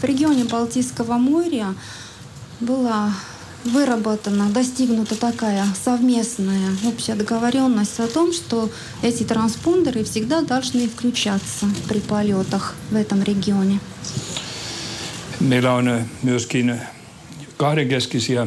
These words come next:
Speaker 2: asioita. Ö, eräs niistä liittyy Krasnoi Borin, ö,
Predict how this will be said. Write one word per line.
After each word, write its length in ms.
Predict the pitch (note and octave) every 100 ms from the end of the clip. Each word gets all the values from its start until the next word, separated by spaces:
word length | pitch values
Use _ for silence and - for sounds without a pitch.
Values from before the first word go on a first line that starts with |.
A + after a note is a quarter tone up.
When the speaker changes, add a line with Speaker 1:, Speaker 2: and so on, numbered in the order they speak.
| G#2+ -
Speaker 2:
asioita. 720 | C3 B2 A#2+ A#2 A2 A#2+ A2 - - - - - - - - - - -
Ö, 260 | A#2 G#2+ A2 C3 E3+ D3 - -
eräs 320 | C#3+ C#3+ B2 C3
niistä 460 | B2+ A2+ - A#2 A#2+
liittyy 720 | A#2 A2+ A2 - A#2 A2+ A2 A2 - - - -
Krasnoi 500 | C3 B2 A#2+ A2+ A2 B2
Borin, 440 | B2+ A2+ G#2 G#2 G2+ - - - - - - - - - - - A2+
ö, 140 | G#2